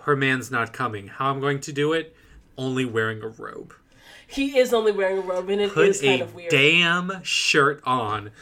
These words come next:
Speaker 2: Mm-hmm.
Speaker 1: you
Speaker 2: His hair is so
Speaker 1: snake.
Speaker 2: wet and glistening. Ooh.
Speaker 1: No, no, no. It's not just wet. It is shaped. He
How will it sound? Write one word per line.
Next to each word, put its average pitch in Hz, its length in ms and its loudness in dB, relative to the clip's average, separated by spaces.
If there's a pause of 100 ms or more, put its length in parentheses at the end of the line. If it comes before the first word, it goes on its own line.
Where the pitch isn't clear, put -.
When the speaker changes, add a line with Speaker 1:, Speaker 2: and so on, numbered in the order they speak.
(180)
Speaker 2:
Mm-hmm. 202 340 -6
Speaker 1:
you 143 320 0
Speaker 2:
His 240 260 0
hair 254 200 4
is - 80 -2
so 208 320 2
Speaker 1:
snake. 127 180 4
Speaker 2:
wet 226 260 2
and 185 220 -2
glistening. 262 720 -6 (180)
Ooh. 196 420 -10 (120)
Speaker 1:
No, 220 180 6
no, 254 140 4
no. 175 220 4
It's 170 200 -2
not 285 160 4
just - 240 0 (160)
wet. 117 460 2 (320)
It 139 120 2
is 131 160 0
shaped. - 840 0
He 127 540 -10